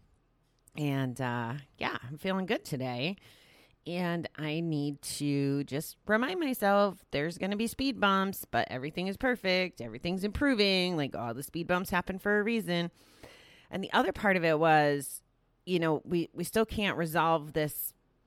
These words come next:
issue. And it's actually, s-,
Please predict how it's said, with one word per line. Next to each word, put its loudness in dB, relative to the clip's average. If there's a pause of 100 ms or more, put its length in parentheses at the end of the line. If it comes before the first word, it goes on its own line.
(340)
issue. 2 (1120)
And 0 (220)
it's -14
actually, -6
s-, -12